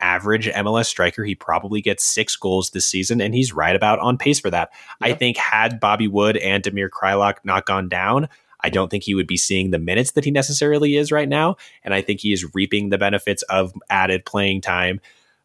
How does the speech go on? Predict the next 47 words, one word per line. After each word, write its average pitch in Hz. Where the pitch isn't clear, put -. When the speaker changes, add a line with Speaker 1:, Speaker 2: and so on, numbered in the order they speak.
Speaker 1:
but 107
I 110
don't 120
know 104
that 101
we 104
are 104
necessarily 98
better 87
off 95
for 123
it. -
I 95
still 117
maintain 131
after 90
watching 101
this 107
game 82
that 95
his 87
best 98
attribute 92
is 113
his 135
pressing. 101
However, 101
the 101
team 117
doesn't 117
always 131
do 107
it 107
in 107
unison. 110
If 80
you 95
watch 101
the 107
clip 95
I 90
posted 107
from 92
the 92
Atlanta 87
United 113
game, 127